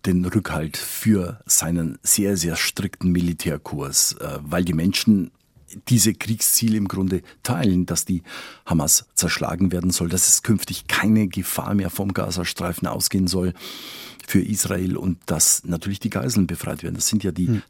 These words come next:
Speaker 1: drei Kriegsziele, die er immer wieder genannt hat. Und, äh, er hat f-, dafür noch die Unterstützung, äh, der eigenen Bevölkerung, aber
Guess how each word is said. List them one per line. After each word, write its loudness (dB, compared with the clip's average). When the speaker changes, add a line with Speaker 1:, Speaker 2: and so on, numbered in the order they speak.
Speaker 1:
drei -2
Kriegsziele, -2
die -2
er -4
immer 6
wieder -2
genannt 2
hat. -6
Und, 0
äh, -2
er 0
hat -4
f-, -6
dafür 0
noch 4
die -2
Unterstützung, 2
äh, 2
der -4
eigenen 2
Bevölkerung, 2
aber -2